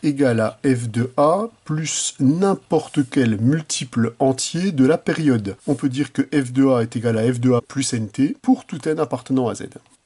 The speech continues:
Or, si on regarde bien, le terme a plus nt, si je fais tendre petit n vers plus l'infini, ce terme-là, il tend vers plus l'infini,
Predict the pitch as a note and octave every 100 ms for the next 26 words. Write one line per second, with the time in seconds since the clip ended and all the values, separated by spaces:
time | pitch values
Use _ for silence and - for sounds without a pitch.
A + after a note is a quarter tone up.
0 | - D3 A#2+ - C3 A#2+ A#2+ B2 A2+ B2+
1 | D#3+ G#3 A#3 _ _ _ - C#3 C3+ D3+
2 | C3+ A#2+ A2 A2 - - D3 B2+ - -
3 | B2+ A#2+ - - B2 A#2 C3 A2+ A#2 D3+
4 | F3+ C4+ _ _ - - C3+ C#3 B2 C#3
5 | D3 C#3 A#2 A#2 D3 B2 B2+ C#3+ B2+ A2
6 | - - B2+ B2+ A#2 - B2 D3+ G#3 C4+
7 | _ _ _ _ - B2 A#2+ A#2+ A#2 B2+
8 | E3+ C3+ A#2+ F3+ F3 - D#3 - D3 -
9 | D#3+ B2